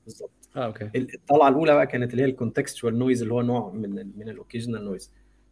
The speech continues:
Speaker 1: ف-، فحتى ده، لأن هي، هي، هي معضلة، معضلة ملهاش، ملهاش final، ملهاش، عارف، concrete، clear، intractable، يعني an intractable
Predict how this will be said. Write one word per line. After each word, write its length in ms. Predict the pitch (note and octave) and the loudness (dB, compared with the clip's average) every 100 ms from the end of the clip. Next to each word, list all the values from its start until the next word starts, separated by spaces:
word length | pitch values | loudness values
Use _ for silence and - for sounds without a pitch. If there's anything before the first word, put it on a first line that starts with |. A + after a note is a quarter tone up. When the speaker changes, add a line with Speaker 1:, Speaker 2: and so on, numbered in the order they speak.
| _ | _
Speaker 1:
ف-، 140 | - | -10
فحتى 440 | B2 - E3 - C3+ | -6 0 0 2 4
ده، 400 | C#3 F3 D3 - _ _ - | 4 4 2 -4 _ _ -16
لأن 220 | G#2 A#2+ | -8 -4
هي، 380 | C3 D#3+ D#3 B2+ | 0 2 2 0
هي، 220 | - B2 B2+ | -2 -2 0
هي 100 | C#3 | 2
معضلة، 460 | C3 B2 B2 D#3 G2 | 2 4 4 4 2
معضلة 360 | G#2+ G#2+ C3 D#3+ | -4 0 0 0
ملهاش، 440 | B2+ D3+ D#3+ - | 0 0 0 -4
ملهاش 300 | A2 C3 C3 | -2 -2 -2
final، 340 | C3+ D3 B2+ G2+ G2 | -2 0 0 -4 -4
ملهاش، 600 | A2 B2+ C#3+ - - - _ A#2 | -2 0 -2 -6 -16 -20 _ -16
عارف، 180 | A#2+ | -16
concrete، 560 | - A#2 - C#3 - - _ - _ - | -10 -8 -4 -4 -4 -16 _ -20 _ 0
clear، 260 | C3 C#3 C#3+ A2+ - _ _ _ - | 4 6 6 2 -8 _ _ _ 2
intractable، 500 | E3+ - F3+ - G2+ | 4 6 4 2 -4
يعني 480 | G2 A2 G#2+ A2 B2 | -2 -2 -2 -4 -4
an 40 | C3 | -2
intractable 460 | C3+ - A2+ A#2 | -4 -4 -18 -18